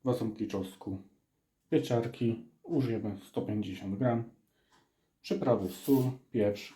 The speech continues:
słodka i ostra papryka. W kolejności przygotowujemy wodę pod makaron, tortellini, około dwóch litrów wody, pół łyżeczki soli. Umyjemy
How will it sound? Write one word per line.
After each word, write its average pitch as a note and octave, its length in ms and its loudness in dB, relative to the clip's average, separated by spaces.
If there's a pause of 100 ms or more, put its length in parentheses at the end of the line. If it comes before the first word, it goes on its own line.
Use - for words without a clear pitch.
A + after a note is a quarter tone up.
(100)
słodka - 320 0
i A2 100 2
ostra G2 240 -4
papryka. - 300 -14 (440)
W - 180 -20
kolejności A2+ 560 -8 (600)
przygotowujemy A#2 720 4
wodę G#2 360 2 (1120)
pod B2 180 -2
makaron, B2 460 6 (600)
tortellini, A#2 680 4 (1040)
około D3 280 10
dwóch G#2 220 0
litrów B2 340 0
wody, B2 340 8 (680)
pół D3+ 100 8
łyżeczki G#2+ 340 2
soli. D#2 280 -10 (1000)
Umyjemy C#3 640 4